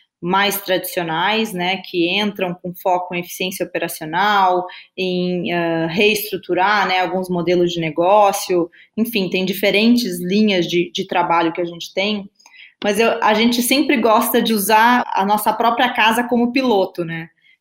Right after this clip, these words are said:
Então, tudo que a gente vê e, e que tem de mais novo, a gente tenta pilotar dentro de casa, seja com parcerias.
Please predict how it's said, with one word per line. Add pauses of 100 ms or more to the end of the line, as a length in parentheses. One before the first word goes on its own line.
Então,
tudo
que
a
gente
vê
e,
e
que
tem
de
mais
novo,
a
gente
tenta
pilotar
dentro
de
casa, (260)
seja
com
parcerias.